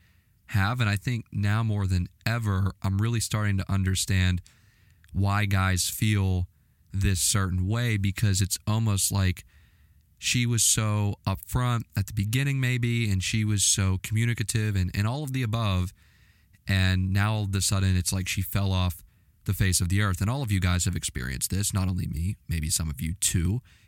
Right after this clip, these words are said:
And it's normal. And I think one thing that all of us maybe have done in the past and we have to stop doing is rewarding her for her bad behavior,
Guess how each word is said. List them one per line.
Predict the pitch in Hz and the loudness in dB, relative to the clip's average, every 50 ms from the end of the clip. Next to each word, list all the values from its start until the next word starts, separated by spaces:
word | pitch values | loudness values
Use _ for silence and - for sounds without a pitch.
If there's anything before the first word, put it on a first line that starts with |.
| - - | -14 -6
And | - 107 123 | -2 -2 -2
it's | 131 123 - - | 0 0 -2 -2
normal. | 107 110 120 139 156 123 98 76 - - - - - - _ _ _ _ _ _ _ _ _ _ _ _ _ _ _ _ - | 0 -2 -2 0 0 0 -2 -2 -4 -8 -12 -14 -20 -20 _ _ _ _ _ _ _ _ _ _ _ _ _ _ _ _ -2
And | 110 | 0
I | 110 | 0
think | 110 120 143 139 - | 0 0 -2 -4 -4
one | - 110 120 120 127 135 | -2 -2 -2 0 -2 -2
thing | - - 131 127 120 | -2 0 0 0 0
that | 120 117 101 - - - | -2 -2 -4 -6 -6 -4
all | 104 104 104 101 | -2 -2 0 0
of | 95 95 | 0 0
us | 101 95 90 - | 0 0 0 0
maybe | 98 95 95 92 95 | 2 2 2 4 4
have | 98 92 90 90 90 | 4 2 2 2 0
done | 104 92 90 | 0 2 2
in | 92 | 2
the | 90 90 | 0 0
past | - 101 95 92 98 107 - - | 0 2 2 2 2 0 0 0
and | 98 98 | 0 0
we | 95 90 | 2 2
have | 98 95 92 - - | 2 2 0 0 -2
to | 98 | 0
stop | 98 - - 107 107 113 - 117 | 0 0 0 0 -2 -2 -2 0
doing | 107 98 92 90 90 107 131 160 - _ _ _ _ _ _ - - _ - - _ _ _ _ _ - - - - _ _ | 2 4 4 4 2 2 0 -4 -12 _ _ _ _ _ _ -20 -20 _ -20 -20 _ _ _ _ _ -16 -16 -16 -18 _ _
is | 104 104 104 104 95 101 | 0 0 0 0 0 0
rewarding | 110 107 101 101 113 131 147 165 165 147 123 | -2 -2 -2 -2 -2 -2 0 -2 -2 0 2
her | 110 104 95 95 92 92 92 92 - - _ _ _ _ _ _ _ _ _ | 2 2 2 2 2 0 0 -2 -4 -10 _ _ _ _ _ _ _ _ _
for | - - 117 113 110 | -6 -4 -2 0 2
her | 113 107 | 0 2
bad | 101 104 95 92 90 | 2 2 2 2 2
behavior, | 95 92 98 98 95 87 - 69 65 - | 2 4 4 4 4 2 0 -4 -8 -8